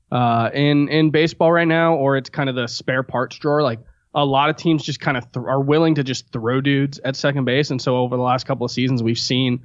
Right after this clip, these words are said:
where, like, five years ago, Max Muncy and Mike Moustakas and Travis Shaw never,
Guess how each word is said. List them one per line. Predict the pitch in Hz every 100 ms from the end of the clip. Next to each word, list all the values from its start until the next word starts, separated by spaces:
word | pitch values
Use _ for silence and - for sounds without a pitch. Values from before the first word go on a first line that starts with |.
| _ - - _
where, | 147 131
like, | 127 123 117 - - _ _ _ _ _ _ _
five | 170 160 170 151
years | 143 151 143
ago, | 139 123
Max | 127 123 -
Muncy | 127 131 - 131
and | 123
Mike | 120 123
Moustakas | 123 - 123 123 120 127
and | 110
Travis | 135 123 117
Shaw | - 120
never, | 110 117 139 147 139 135